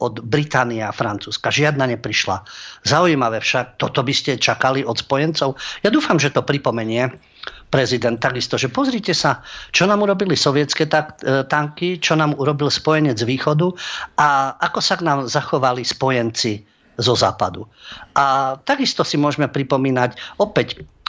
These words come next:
to bude až v marci, malú vojnu. Pripomíname my si malú vojnu,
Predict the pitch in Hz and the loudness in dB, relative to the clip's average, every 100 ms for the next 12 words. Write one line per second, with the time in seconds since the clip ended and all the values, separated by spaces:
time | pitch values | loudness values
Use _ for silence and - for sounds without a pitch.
0 | - 120 113 110 113 139 190 - 123 - | -2 -2 2 0 2 0 0 -2 -4 -6
1 | - _ _ _ _ - - 139 139 160 | -20 _ _ _ _ -10 0 2 4 2
2 | 165 165 95 92 107 - 113 113 120 110 | 2 0 -2 -8 -8 -2 0 0 0 0
3 | 110 113 - 117 117 113 110 101 107 135 | -2 -2 0 -2 0 2 2 2 0 2
4 | 180 | 2